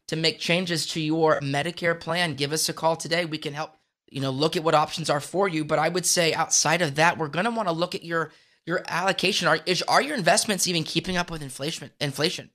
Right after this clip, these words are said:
A lot of our clients aren't because they're not allocated properly. So we're gonna take a look at, one, Medicare planning. We help with full service planning for those that are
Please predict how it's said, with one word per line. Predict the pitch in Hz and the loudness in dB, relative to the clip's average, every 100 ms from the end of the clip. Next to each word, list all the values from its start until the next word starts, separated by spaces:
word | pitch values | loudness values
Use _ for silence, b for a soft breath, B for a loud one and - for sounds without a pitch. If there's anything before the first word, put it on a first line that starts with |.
| _ _ _ | _ _ _
A | 139 | -2
lot | 143 | 0
of | 180 | 2
our | 165 | 0
clients | 160 156 160 - | 0 0 0 0
aren't | 135 165 - - _ _ _ _ | 0 0 -2 -14 _ _ _ _
because | 143 - 135 - - _ _ _ | -2 0 0 -2 -8 _ _ _
they're | 151 147 | -4 0
not | 165 165 | 2 2
allocated | 135 165 165 156 131 | 0 0 -4 -10 -10
properly. | - 135 135 131 90 _ _ | -10 -12 -12 -18 -20 _ _
So | - 185 156 - b b b b - | 0 4 4 0 b b b b -2
we're | 165 | 0
gonna | 175 202 185 | 2 2 2
take | 185 180 | 2 0
a | 170 | 2
look | 151 165 | 2 2
at, | 147 143 | 2 0
one, | 147 139 | 0 2
Medicare | 156 165 165 165 | 2 0 2 0
planning. | - 165 156 151 b b - | 2 0 0 -2 b b -6
We | 165 | -4
help | 160 156 147 | -4 -6 -6
with | 143 | -10
full | 151 151 | -6 -4
service | - 147 143 | -2 -4 -6
planning | - 147 143 | -4 -4 -2
for | 151 | -2
those | 139 143 | -2 -2
that | 143 | -2
are | 139 - | -2 -8